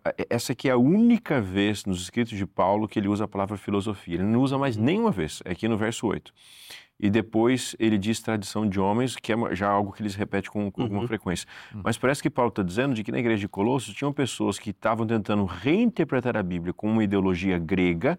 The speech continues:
Speaker 2: Uhum.
Speaker 1: e outros que estavam tentando reinterpretar a Bíblia com uma, com uma ideologia judaica.
Speaker 2: Uhum.
Speaker 1: E as duas eram problemáticas.
Speaker 2: E, às vezes uma mistura das duas,
Speaker 1: Ou uma
Speaker 2: né?
Speaker 1: mistura das duas.
Speaker 2: É.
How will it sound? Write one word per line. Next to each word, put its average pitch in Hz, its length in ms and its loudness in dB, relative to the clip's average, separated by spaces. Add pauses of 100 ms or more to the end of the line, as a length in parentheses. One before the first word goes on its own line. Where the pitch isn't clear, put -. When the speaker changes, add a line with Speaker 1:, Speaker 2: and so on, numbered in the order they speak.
(120)
Speaker 2:
Uhum. 110 360 -2 (280)
Speaker 1:
e 107 160 6
outros 139 440 2
que - 40 -6
estavam 113 260 0
tentando 110 380 2
reinterpretar 131 720 2
a 110 60 0
Bíblia 107 200 0
com 127 120 -2
uma, 127 120 0 (560)
com 110 220 0
uma 120 260 2
ideologia 110 640 4
judaica. 92 720 0
Speaker 2:
Uhum. 104 300 -2 (300)
Speaker 1:
E 117 100 4
as 117 160 2
duas 175 320 4
eram 185 160 4
problemáticas. 143 880 2
Speaker 2:
E, 131 200 2
às 127 80 0 (220)
vezes 123 120 -4
uma 151 120 4
mistura 165 540 2
das 123 180 2
duas, 127 160 2
Speaker 1:
Ou 123 60 6
uma 147 140 4
Speaker 2:
né? 180 60 2
Speaker 1:
mistura 143 280 4
das 175 220 2
duas. 117 420 2
Speaker 2:
É. 98 140 -8